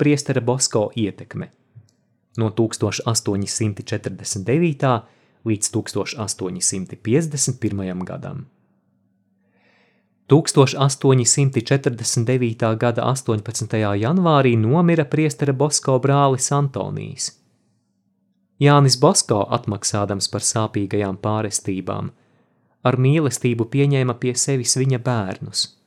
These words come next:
Katoļu baznīcas pretinieki, guvuši dažas uzvaras, meklēja līdzekļus, kā katolicismu iznīdēt ar visām saknēm.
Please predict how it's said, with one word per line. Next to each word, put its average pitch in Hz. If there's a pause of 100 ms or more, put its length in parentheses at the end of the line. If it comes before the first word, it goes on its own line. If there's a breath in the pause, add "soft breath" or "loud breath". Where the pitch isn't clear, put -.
(1700)
Katoļu 131
baznīcas 117
pretinieki, 135
guvuši 131
dažas 135
uzvaras, 135
meklēja 101
līdzekļus, 95
kā 98
katolicismu 104
iznīdēt 147
ar 143
visām 156
saknēm. 113